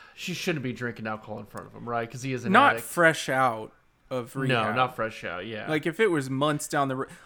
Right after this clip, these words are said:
Speaker 2: Like, I've per-, okay, so this is what I think. And I've
Speaker 1: Okay.
Speaker 2: not run into a ton of these situations, or at least to my knowledge.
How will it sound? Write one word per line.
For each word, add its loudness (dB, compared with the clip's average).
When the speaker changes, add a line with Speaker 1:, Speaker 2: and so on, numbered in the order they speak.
Speaker 2:
Like, 0
I've 2
per-, 0
okay, -2
so -6
this -2
is -2
what -2
I -4
think. -18
And 2
I've 6
Speaker 1:
Okay. -2
Speaker 2:
not 4
run 2
into -4
a -4
ton -4
of -6
these -6
situations, -10
or 0
at -8
least 0
to -2
my 4
knowledge. -4